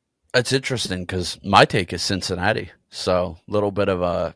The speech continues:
parody there. I think they both are incredibly well done, though.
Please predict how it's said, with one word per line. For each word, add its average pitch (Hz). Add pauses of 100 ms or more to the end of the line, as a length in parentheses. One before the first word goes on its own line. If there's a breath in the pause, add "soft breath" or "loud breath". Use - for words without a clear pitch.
parody 98
there. 98
I 104
think 143
they 101
both 104
are 92
incredibly 90
well 87
done, 85
though. 69